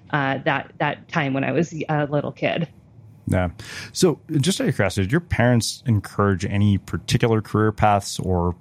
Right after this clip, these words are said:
Speaker 2: you know, uh, suggest that, you know, there are certain things that you should do with your life, or did they kind of leave it open-ended for you?
Speaker 1: No, you know, my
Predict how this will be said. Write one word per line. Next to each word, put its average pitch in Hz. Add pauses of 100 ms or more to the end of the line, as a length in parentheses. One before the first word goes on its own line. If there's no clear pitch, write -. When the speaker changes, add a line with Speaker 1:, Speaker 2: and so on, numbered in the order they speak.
Speaker 2:
you 92
know, 85 (280)
uh, 101
suggest -
that, 90
you 98
know, 87
there 90
are 90
certain 98
things 92
that 90
you 85
should 82
do 107
with 107
your 104
life, 101 (100)
or 87 (100)
did 95
they 90
kind 95
of 85
leave 90
it 85
open-ended 85
for 80
you? 80 (1040)
Speaker 1:
No, 285
you 220
know, 214
my 233